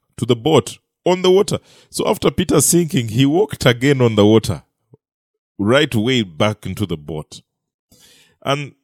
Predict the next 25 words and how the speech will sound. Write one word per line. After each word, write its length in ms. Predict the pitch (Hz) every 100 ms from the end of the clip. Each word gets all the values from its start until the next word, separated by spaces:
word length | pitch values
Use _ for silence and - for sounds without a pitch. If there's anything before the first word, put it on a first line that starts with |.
| _ _ _ _ _ _ _ _ _ _ _ _ _
after 260 | 170 - -
you 160 | 156
have 420 | 127 135 117 - - _
s-, 260 | - - -
been 340 | 113 113 151 127
sinking, 600 | - 139 139 107 82 73 _ _ _ _ _ _ _
and 220 | 107 113
Jesus 320 | 113 147 151 -
comes 340 | - 151 123
out 240 | 135 139
to 120 | 139 123
help 400 | 123 143 139 -
you 100 | 131
and 200 | 117 -
pick 260 | 147 -
you 140 | 139 127
up, 280 | 127 - - _ _ _ _ _ _ _ _ _ _
he 140 | - 127
will 120 | 123
still 260 | - 165 151
let 320 | 131 135 -
you 60 |
do 440 | 120 92 85 113 98
the 100 | 82
extraordinary. 760 | - - 90 82 - 65 -